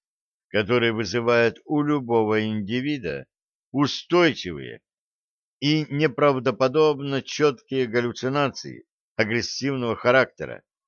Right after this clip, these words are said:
особенно на фоне обильного потребления алкоголя. Той дозы, что находится в моих пакетах, должно хватить, чтобы показать цветные кошмарики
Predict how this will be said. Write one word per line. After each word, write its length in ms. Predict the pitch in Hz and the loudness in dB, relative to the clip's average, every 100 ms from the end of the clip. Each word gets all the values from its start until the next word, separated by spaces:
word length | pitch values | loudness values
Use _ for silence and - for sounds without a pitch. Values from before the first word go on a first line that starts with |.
| _ _ _ - | _ _ _ 0
особенно 480 | 135 185 175 170 160 | 2 4 2 4 4
на 120 | 151 | 2
фоне 360 | 139 170 156 | 2 2 6
обильного 440 | 143 127 156 156 143 | 4 4 0 2 0
потребления 880 | 139 135 135 131 135 143 139 135 135 | -2 -4 -2 -4 -2 0 0 0 -2
алкоголя. 880 | 135 - 135 120 120 90 67 53 - _ _ _ _ _ _ _ _ _ - | -2 0 -2 0 -4 -4 -6 -12 -18 _ _ _ _ _ _ _ _ _ 0
Той 280 | 110 110 101 | 4 6 4
дозы, 760 | 80 104 131 151 113 90 67 - _ _ _ - | 2 4 4 2 -2 -10 -12 -16 _ _ _ -12
что 220 | - 113 | -2 0
находится 540 | 107 120 127 104 117 | 2 2 0 0 -2
в 80 | 110 | 0
моих 400 | 107 110 117 95 | -2 -2 -4 -4
пакетах, 720 | 104 95 120 139 117 101 - _ _ _ _ - | -4 -4 -2 -4 -2 -4 -6 _ _ _ _ -2
должно 560 | 104 117 107 120 123 | 4 4 4 0 0
хватить, 720 | 98 95 110 - 131 135 - _ _ _ _ | 0 0 -2 0 -4 -6 -12 _ _ _ _
чтобы 360 | - 107 117 120 | -8 -2 2 2
показать 840 | - 117 110 120 107 - 135 117 | 2 0 2 0 0 4 4 2
цветные 640 | - 107 95 - 113 104 92 | -2 -6 -6 -4 -2 -2 -2
кошмарики 1160 | - 98 - 110 151 190 151 101 - 73 - | -2 -2 -2 -8 -2 0 0 -4 -8 -14 -14